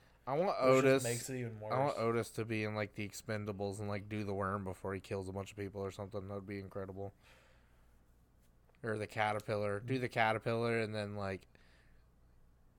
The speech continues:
Speaker 1: do something. I don't know. I'd love to see him do, like you said, Roman Reigns, like, speared somebody in one of the Fast and Furious movies or some shit.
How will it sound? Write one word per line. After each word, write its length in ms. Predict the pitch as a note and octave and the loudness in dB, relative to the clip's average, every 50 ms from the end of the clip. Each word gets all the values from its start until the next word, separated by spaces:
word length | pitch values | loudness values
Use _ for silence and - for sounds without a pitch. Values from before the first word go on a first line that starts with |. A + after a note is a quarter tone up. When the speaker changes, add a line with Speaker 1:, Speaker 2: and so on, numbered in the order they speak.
| - - | -20 -12
Speaker 1:
do 160 | B2+ A#2+ A#2 | -6 -6 -6
something. 380 | G#2+ - - A2 G#2+ G#2 A2+ G#2+ | -6 -4 -6 -8 -8 -8 -8 -6
I 100 | G2 G2 | -6 -4
don't 100 | F#2+ F2 | -4 -6
know. 180 | F2 E2+ E2+ E2+ - - - - | -8 -8 -12 -12 -14 -16 -14 -10
I'd 140 | G2+ G#2 F#2+ | -10 -8 -6
love 140 | G2+ F#2+ F#2 | -6 -8 -8
to 60 | F#2+ | -10
see 140 | - - G2 | -12 -12 -10
him 220 | F2+ G2 G2 F#2 | -10 -8 -10 -10
do, 100 | F#2 G2 F#2 | -10 -10 -8
like 240 | G#2+ G#2+ G#2 G#2 - A2+ | -6 -6 -8 -8 -8 -10
you 120 | A#2 A2+ A2 | -8 -8 -6
said, 160 | - C3 A#2 | -4 -6 -4
Roman 320 | A2 A2 G#2+ G#2+ G#2+ G#2+ G2+ | -2 -2 -2 -2 -2 -4 -4
Reigns, 220 | G2 G2 G2 F#2+ | -4 -4 -4 -6
like, 120 | G2+ F#2 - | -8 -10 -8
speared 420 | - - - - F#2+ F#2 F#2 F#2 F#2 | -10 -10 -8 -6 -6 -6 -6 -8 -8
somebody 380 | - G#2 F#2+ F#2+ G2 F#2+ G2 G2 | -8 -8 -6 -6 -6 -4 -4 -6
in 80 | F#2+ | -6
one 80 | F#2+ F#2+ | -6 -8
of 80 | F#2 | -10
the 60 | F2 - | -8 -8
Fast 240 | G2+ F#2 F2+ - | -8 -8 -8 -8
and 80 | - - | -10 -12
Furious 280 | - F2+ F2+ F#2 F2+ F2+ | -10 -8 -8 -8 -8 -8
movies 280 | G#2 F#2+ F#2 F#2 F#2+ F#2+ | -8 -10 -8 -8 -8 -10
or 80 | F2+ | -10
some 200 | - - G2 F#2 F2 | -10 -10 -12 -12 -10
shit. 260 | - G2+ F#2 F#2 | -10 -8 -8 -8